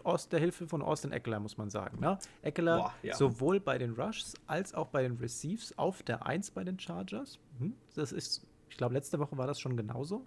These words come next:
Speaker 1: wenn ich mich da
Speaker 2: Mhm.
Speaker 1: richtig erinnere, oder zumindest ähnlich. Ähm, über den Rush fünfzehn Mal gelaufen für neunundsiebzig Yards und durch die Luft neun Receives für siebenundsechzig Yards. Zwar kein Touchdown,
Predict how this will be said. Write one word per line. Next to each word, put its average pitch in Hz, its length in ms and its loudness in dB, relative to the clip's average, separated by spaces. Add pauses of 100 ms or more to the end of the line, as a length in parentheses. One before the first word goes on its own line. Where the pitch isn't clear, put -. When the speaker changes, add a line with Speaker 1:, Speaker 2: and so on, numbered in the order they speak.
Speaker 1:
wenn 170 100 -4
ich - 100 -10
mich 175 180 -6
da 170 280 -2 (600)
Speaker 2:
Mhm. 143 300 -4 (400)
Speaker 1:
richtig 165 280 -6
erinnere, 170 340 0
oder 135 200 2
zumindest 127 380 -2
ähnlich. 185 400 0 (380)
Ähm, 135 560 2
über 151 180 4
den 135 120 4
Rush 160 300 0
fünfzehn 185 680 0 (160)
Mal 135 500 0
gelaufen 135 500 -2
für 123 220 0
neunundsiebzig 117 840 -2
Yards 147 340 -2 (320)
und 139 160 0
durch 139 140 -2
die 127 80 -2
Luft 165 260 -2 (120)
neun 131 340 2
Receives 120 540 -4
für 147 420 -2
siebenundsechzig 123 800 -4
Yards. - 300 -8
Zwar 117 240 -2
kein 110 540 -2 (280)
Touchdown, 175 640 -2